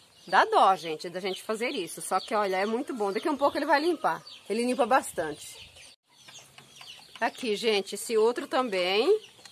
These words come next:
tá? Aqui já tem as cicatrizes que sarou, tá? Ele também tava amanhecendo com o olhinho colado e eu, e já não tá, já não amanheceu mais hoje, ó.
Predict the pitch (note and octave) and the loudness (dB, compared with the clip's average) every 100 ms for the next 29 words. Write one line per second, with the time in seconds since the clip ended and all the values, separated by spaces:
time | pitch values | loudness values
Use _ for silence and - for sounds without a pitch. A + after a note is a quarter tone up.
0 | - F3+ F#3+ B3 C#4 - - G3+ A3 C4+ | -4 4 6 6 2 -14 -12 -8 -4 -2
1 | C#4 C4 - D#4 E4+ E4+ - A#3+ C#4 D4 | 2 2 0 -4 2 2 2 -2 -2 -4
2 | - C4+ - C4 A#3 G#3+ F#3+ G#3 B3 G#4+ | -8 -8 0 4 4 2 2 4 4 2
3 | - - - - - - - F#3+ A3+ A3+ | -4 -20 -20 -20 -20 -12 2 6 6 6
4 | A3 A#3+ B3 C4 D4 B3+ A#3+ A#3 C4 A#3 | 2 2 2 0 0 2 2 4 0 0
5 | B3+ A3 A#3 A#3 A3 A#3+ A3 G3 G#3 C4+ | 2 4 4 2 2 4 8 10 8 6
6 | G4+ G#4+ C#4+ G#3+ G3 G3+ A3 A3 C4 A#3+ | 2 2 2 2 2 0 0 2 2 2
7 | D4 A3 G3+ A3+ A#3 A3+ C#4 B3+ A#3+ A#3 | 2 0 2 2 4 2 2 2 0 0
8 | A3+ A3 A#3+ A3 A#3 A#3 E4 B3+ D#3+ | 0 2 2 0 0 0 0 -2 -4